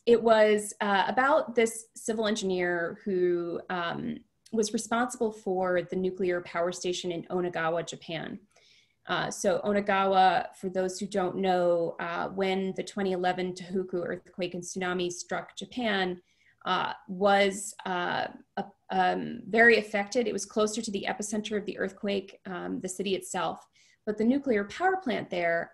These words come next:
unlike the nuclear power plant in Fukushima, uh, was, uh, untouched. The gym was actually a place of refuge for people in Ona-, Onagawa. They fled to the gym during the disaster. And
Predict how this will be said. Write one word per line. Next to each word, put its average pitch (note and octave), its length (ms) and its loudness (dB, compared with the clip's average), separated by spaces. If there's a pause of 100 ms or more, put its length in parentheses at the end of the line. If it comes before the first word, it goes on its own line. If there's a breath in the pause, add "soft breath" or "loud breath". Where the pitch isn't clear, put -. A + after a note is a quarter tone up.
unlike C4 480 2
the G3+ 80 -2
nuclear F#3 340 0
power F3+ 280 -4
plant F3 360 -6
in F3+ 80 -8
Fukushima, F3+ 760 -2 (500 soft breath)
uh, F3+ 260 0 (160)
was, G3+ 420 2 (320)
uh, F3+ 340 -2 (100)
untouched. G3+ 580 -2
The G3+ 80 2
gym A#3 560 2
was G3 220 0
actually F#3+ 760 0
a F3 320 -2 (320)
place G#3+ 260 0
of F#3 220 -2
refuge C#4 500 -4
for G#3+ 140 -6
people A3+ 400 -2
in G3 100 -2
Ona-, F#3 220 -2
Onagawa. F#3 480 0
They F3 100 -4
fled G3 440 -2
to B3+ 100 -2
the G3 80 -6
gym F#3+ 480 -4
during F#3+ 180 -4
the F3+ 80 -6
disaster. E3+ 580 -4 (680 loud breath)
And B3 340 2